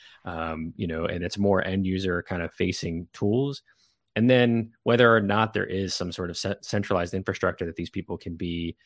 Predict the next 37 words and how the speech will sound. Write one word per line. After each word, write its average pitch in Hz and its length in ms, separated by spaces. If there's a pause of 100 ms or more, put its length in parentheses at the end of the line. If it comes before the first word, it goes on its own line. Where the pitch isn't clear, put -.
(200)
or 107 80
these 90 180
organizations 87 580
can 90 140
be 85 100
responsible 101 680
for 92 320
to 165 280
protect 85 420
the - 80
user. - 440 (540)
Um, 80 460 (280)
and 98 140
to, - 180
you 107 120
know, 85 100
to 110 160
your 117 100
point, 95 340 (180)
uh, 87 180
Seth, 87 340
like 85 240
the, 90 240
uh, 101 80 (120)
one 110 200
of 98 80
the 98 180 (180)
more 101 260
recent 101 540
bridge 113 300
hacks 87 340
was 90 140
an 95 80
infrastructure 90 600
issue, 82 300
right? 92 260
Somebody 92 460